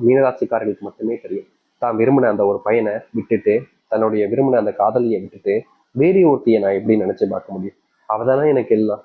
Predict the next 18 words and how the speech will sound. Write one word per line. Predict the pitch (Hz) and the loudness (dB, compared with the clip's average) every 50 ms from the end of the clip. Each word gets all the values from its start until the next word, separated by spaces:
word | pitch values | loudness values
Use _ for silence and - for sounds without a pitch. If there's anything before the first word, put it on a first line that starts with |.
| _ _ | _ _
அவளை | _ 131 160 180 180 | _ -2 0 0 0
விட்டுட்டு | 170 160 180 165 165 | 0 -2 0 0 2
நான் | 156 139 | 2 2
எப்படி | 135 127 131 135 123 117 | 2 2 0 0 2 2
இன்னொருத்தி | 123 123 - 120 110 | 0 0 0 0 0
நினைச்சு | 101 104 101 - 98 | 0 0 -4 -6 -4
பார்ப்பேன் | - 98 98 - 104 92 | -4 -4 -2 -2 -2 -2
அப்படின்ற | 90 98 104 101 95 - 95 | -2 -6 -8 -8 -6 -6 -6
மாதிரி | 95 98 95 95 98 110 - - _ _ - - _ _ | -4 -4 -4 -4 -4 -6 -6 -10 _ _ -20 -20 _ _
இன்றைய | 135 151 170 185 196 190 170 | 0 2 2 4 4 2 2
நாள் | 143 123 | 2 0
வரைக்குமே | 113 110 - - 104 104 101 107 123 - | -2 -2 -2 -2 0 0 0 -2 0 0
இவர்கள் | 113 113 113 104 - 107 113 - - | 2 2 2 2 2 0 0 0 0
யார் | 110 107 101 107 117 123 | 0 2 2 0 0 0
மேல | 120 127 131 143 143 | -2 0 2 2 0
அந்த | - 107 104 101 104 | 0 -2 -4 -4 -4
காதலை | - 101 101 104 113 113 101 | -2 -2 -2 0 0 -2 -2
வச்சிருந்தாங்களோ | 101 - 107 101 98 95 95 95 92 98 | -2 -8 -8 -4 -4 -4 -4 -4 -6 -8